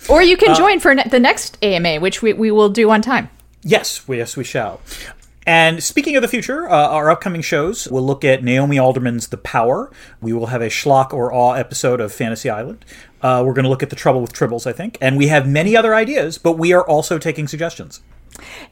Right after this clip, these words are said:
Speaker 1: We hit over a hundred patrons kind of a long time ago now. <laughs> And we had a vote about what y'all wanted to talk about on a patrons-only episode, and that is twenty-eight Days Later,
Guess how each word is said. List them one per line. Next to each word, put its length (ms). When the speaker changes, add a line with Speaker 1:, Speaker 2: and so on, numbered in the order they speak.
Speaker 1:
We 180
hit 240
over 300
a 100
hundred 340
patrons 680
kind 240
of 140
a 80
long 180
time 220
ago 160
now. 380
<laughs> 720
And 100
we 120
had 120
a 100
vote 380
about 260
what 220
y'all 260
wanted 220
to 60
talk 200
about 200
on 100
a 60
patrons-only 840
episode, 440
and 160
that 100
is 200
twenty-eight 360
Days 220
Later, 420